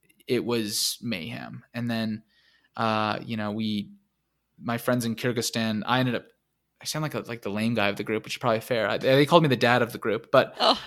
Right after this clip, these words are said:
Speaker 1: um,
Speaker 2: <laughs>
Speaker 1: they had a gun pulled on 'em
Speaker 2: Oh.
Speaker 1: in Kyrgyzstan, and, uh,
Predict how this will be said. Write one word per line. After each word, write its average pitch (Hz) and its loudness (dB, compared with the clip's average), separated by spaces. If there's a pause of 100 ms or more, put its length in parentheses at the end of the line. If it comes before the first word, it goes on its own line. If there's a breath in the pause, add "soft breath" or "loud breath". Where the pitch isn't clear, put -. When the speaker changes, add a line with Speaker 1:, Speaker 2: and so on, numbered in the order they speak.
Speaker 1:
um, 240 8
Speaker 2:
<laughs> - -2
Speaker 1:
they 160 12
had 165 10
a 135 6
gun 139 6
pulled 120 2
on 117 6
'em 120 -2 (500)
Speaker 2:
Oh. 233 4
Speaker 1:
in 123 2
Kyrgyzstan, 127 0
and, 120 -2
uh, 113 -2